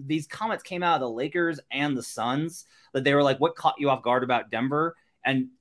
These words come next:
all the conversation was about, you know, Jokic and Murray and all this. But the other thing that was kind of under there was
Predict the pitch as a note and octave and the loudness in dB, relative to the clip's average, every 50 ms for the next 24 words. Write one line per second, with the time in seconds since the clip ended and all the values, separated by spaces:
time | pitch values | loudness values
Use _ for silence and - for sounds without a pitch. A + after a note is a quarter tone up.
0 | _ G#2 - - E3 E3 E3 E3 D#3+ E3+ E3+ D3+ D3 C#3 D3+ D3+ D3 D3 C3+ B2 | _ -12 0 2 4 4 4 2 0 0 2 2 2 2 2 0 0 0 -2 -2
1 | A#2+ A2 - A2+ G#2+ F#2+ F2+ G2 D3+ E3 D3 - B2+ G2+ - - - F#2 F2+ A2 | -2 -6 -6 -10 -12 -12 -2 4 6 6 6 4 0 -6 -6 -10 -16 -12 -4 0
2 | D#3+ F3+ E3+ D3+ C3 A#2 G#2 G2+ - B2+ D3 D#3 C#3+ C3+ A#2+ A2+ - - A#2+ A#2 | 2 4 4 4 2 2 -2 -6 0 2 2 2 4 2 0 0 -2 -10 -6 -2
3 | C3 C3+ D#3+ A3 B3 B3 B3 A3+ G3+ E3+ C#3 C3+ A#2+ - E3+ D#3 C#3+ C#3+ F#3+ F#3 | 2 4 4 4 4 4 2 0 0 -2 -4 -6 -8 -4 -4 -2 -2 0 -2 -2
4 | C#3+ A#2 A2 A2 G#2+ G#2+ G#2+ G2+ G2 - - | -2 -2 -2 -2 -2 -2 -4 -4 -6 -12 -18